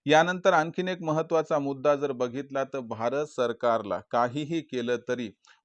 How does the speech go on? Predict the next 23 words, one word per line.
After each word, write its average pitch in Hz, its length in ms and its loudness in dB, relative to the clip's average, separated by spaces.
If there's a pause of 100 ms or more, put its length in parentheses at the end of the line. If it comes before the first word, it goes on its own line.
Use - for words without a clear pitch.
पश्चिम 147 440 -2
आशियातील 123 580 -4
रिलेशन 135 480 -4
मेंटेन 123 420 -6
करण्यासाठी 113 800 -6
युएई, 127 440 -4
सौदी 113 460 -6
अरेबिया 113 520 -6 (460)
व 135 120 0
इतर 139 480 -2
असणारे 127 560 -2
जे 120 200 -6
काही 127 300 -4
मिडल 117 320 -4 (100)
ईस्टचे 123 360 -8
देश 113 320 -6
आहेत 123 180 -4
त्यांना 117 320 -2
कांदा 113 360 -2
द्यावाच 107 460 0
लागणार 113 380 -4
आहे. 120 140 -4
बांगलादेश 117 540 -2